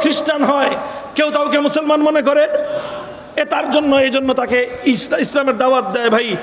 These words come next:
তুমি ইসলামের কালিমা গ্রহণ করো, চিরস্থায়ী জাহান্নাম থেকে তুমি মুক্তি পেয়ে যাবা।" এই জন্য একজন মানুষ একসাথে হিন্দু আর মুসলিম হতে পারে না,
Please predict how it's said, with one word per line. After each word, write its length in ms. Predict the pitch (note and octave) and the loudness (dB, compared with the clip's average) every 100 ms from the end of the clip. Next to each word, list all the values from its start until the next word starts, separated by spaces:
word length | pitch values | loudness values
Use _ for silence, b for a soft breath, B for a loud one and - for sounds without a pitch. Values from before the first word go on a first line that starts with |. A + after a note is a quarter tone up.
| B B - | B B -2
তুমি 160 | C4+ | 0
ইসলামের 480 | C4 - C4 B3 B3 - | 0 0 -2 0 0 0
কালিমা 280 | B3 B3 A#3+ | 0 0 2
গ্রহণ 340 | B3 A#3 B3+ | 2 2 2
করো, 420 | B3 C4+ C4+ C4+ B B B | 2 4 4 2 B B B
চিরস্থায়ী 460 | - F4 D#4 D#4+ D4 | 0 0 0 0 0
জাহান্নাম 460 | A3+ A#3 C4+ C4 A#3 | 0 0 2 2 2
থেকে 180 | A#3+ | 0
তুমি 140 | A3+ A#3 | 2 2
মুক্তি 340 | A#3+ A#3+ A#3 | 2 0 -2
পেয়ে 220 | G3 G#3+ | 2 2
যাবা।" 380 | G#3 G3+ G3 E3 - - B B B - | 2 2 2 0 -4 -10 B B B -4
এই 140 | D4 | 0
জন্য 220 | F4+ F4+ | 2 2
একজন 320 | F4+ F4+ F4+ | 0 0 0
মানুষ 500 | F4+ F4+ F#4+ - - - - - - - - | 2 2 2 0 -2 -4 -8 -10 -14 -16 -10
একসাথে 500 | - E4+ - E4 E4 | -8 -4 -2 0 0
হিন্দু 320 | C4 E4+ E4 D#4+ | -2 -2 0 0
আর 120 | D#4 | 0
মুসলিম 380 | D4 - D4+ A#3+ | -2 0 0 0
হতে 220 | C4+ B3+ | 0 0
পারে 220 | A#3+ A#3+ | 2 2
না, 240 | A#3+ G3+ | 2 0